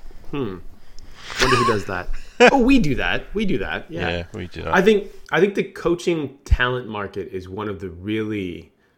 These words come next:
Speaker 1: problematic, unsolved ones inside of football. And I have long thoughts about this, but it's almost all proprietary, and you have to pay us in order to find out. But, um, <clears throat> I think that it causes huge issues for a lot of clubs,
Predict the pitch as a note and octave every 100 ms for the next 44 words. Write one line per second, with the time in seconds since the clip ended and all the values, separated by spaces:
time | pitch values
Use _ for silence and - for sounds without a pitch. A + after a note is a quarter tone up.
0 | _ _ - A2 A#2 A2+ G#2 F#2+ F2+ -
1 | G#2 A#2 A#2 - A2 G#2 F#2 F2+ E2+ E2+
2 | F2 F2 E2 E2 - F#2+ - D#2 - _
3 | - F2 F2+ F2+ F2+ E2+ - - - -
4 | C3+ C#3 D3+ D#3 B2+ B2+ B2 A2 A2 -
5 | G#2+ G2+ - - - G#2+ F#2 G#2 G2 G2
6 | G#2 F2 F2+ G#2 E2 F2 E2 E2 E2+ F2
7 | F2 G2 - D#2+ D#2 D#2 D#2 D#2 D#2+ D#2
8 | - - F#2 F2 F2 F2 - - C4 A3
9 | C3 - G#2 G#2+ G#2 G#2+ G2 F#2 - G2+
10 | G2 - G#2+ G2 F#2 - A2+ A2 F#2+ -
11 | E2+ D#2+ F2 D#2+ D2+ D#2+ D#2+ D#2+ D#2+ -
12 | D#2+ D2+ -